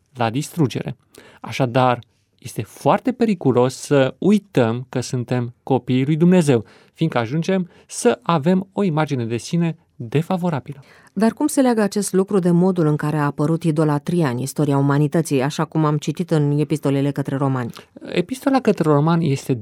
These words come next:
Speaker 1: deosebită și mai ales în capitolul unu ni se spune modul în care omenirea a pierdut cunoștința de Dumnezeu și a ajuns la idolatrie, adică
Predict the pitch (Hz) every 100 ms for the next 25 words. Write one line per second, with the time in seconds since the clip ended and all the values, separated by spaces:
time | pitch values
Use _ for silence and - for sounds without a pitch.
0 | 107 147 139 - 127 117 113 - 151 _
1 | _ _ - - 147 226 233 202 175 170
2 | 135 - 185 151 135 - 170 175 104 98
3 | _ _ 147 165 - 165 156 - - -
4 | 202 151 127 185 190 170 160 147 165 147
5 | - 160 156 156 190 185 175 _ _ -
6 | 165 165 175 160 147 190 - 127 117 110
7 | - 131 123 120 131 127 127 175 185 -
8 | 185 170 202 190 202 190 - _ - 190
9 | 185 180 175 131 113 123 147 156 190 190